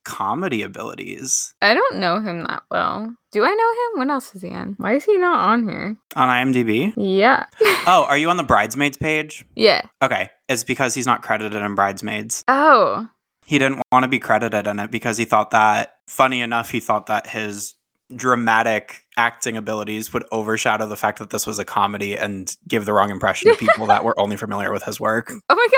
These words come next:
Speaker 2: God, what? I didn't know you could do that.
Speaker 1: Yeah, I mean, if you don't wanna be credited, I mean,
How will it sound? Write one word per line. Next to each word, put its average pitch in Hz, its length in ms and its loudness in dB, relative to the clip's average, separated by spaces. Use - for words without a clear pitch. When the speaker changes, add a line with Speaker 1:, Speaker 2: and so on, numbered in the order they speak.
Speaker 2:
God, 254 100 -6
what? 214 340 4
I 339 120 2
didn't 427 180 -4
know 453 80 0
you 427 180 2
could 254 160 -2
do 226 260 -6
that. - 460 -4
Speaker 1:
Yeah, 240 240 4
I 160 120 4
mean, 175 200 4
if 165 100 2
you 180 100 4
don't 214 120 6
wanna 185 180 6
be 185 100 2
credited, 110 540 0
I 107 140 -2
mean, 110 460 -8